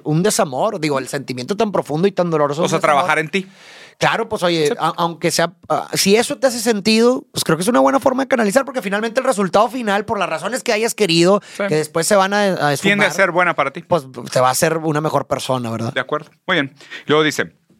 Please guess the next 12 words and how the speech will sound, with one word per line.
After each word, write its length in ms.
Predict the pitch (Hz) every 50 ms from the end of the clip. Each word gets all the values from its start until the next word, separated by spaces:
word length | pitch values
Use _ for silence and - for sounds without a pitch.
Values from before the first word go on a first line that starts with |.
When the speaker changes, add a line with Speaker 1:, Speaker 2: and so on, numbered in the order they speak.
| _ _ _ _ _ _ _ _ _
Speaker 2:
"Yo 200 | 135 113 151 175
no 80 | 196
sé 160 | 170 - 175 160
disimular. 560 | 139 - - 156 131 113 101 92 85 - - _ _ _
Llamo 440 | - 101 151 170 175 180 190 233 285 -
y 80 | 127
no 140 | 117 120 117
te 80 | - 123
puedo 200 | - 123 113 107
hablar. 320 | 98 95 90 85 - - _ _ _ _ _ _
Te 100 | 131 117
recuerdo, 600 | 120 120 - - - 147 151 160 175 208 208